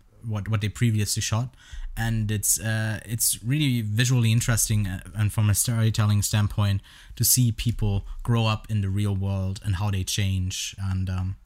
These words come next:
I think it was just a slice of life and really beautiful. So go see that. Um, yeah. Then the next documentary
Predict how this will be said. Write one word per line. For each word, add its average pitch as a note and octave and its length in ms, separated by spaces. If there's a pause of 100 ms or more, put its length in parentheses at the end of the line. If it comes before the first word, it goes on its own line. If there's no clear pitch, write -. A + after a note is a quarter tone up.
I A#2 60
think D#3+ 160
it D3+ 60
was C#3+ 160
just - 180
a C3+ 60
slice A#2+ 340
of A#2 100
life A#2 240
and G#2+ 320
really G2+ 140
beautiful. G2 420 (560)
So - 140
go A2 140
see A2+ 180
that. G2 220 (420)
Um, A2 460 (200)
yeah. C3 280 (460)
Then A#2+ 240
the B2 60
next B2+ 240
documentary A#2+ 920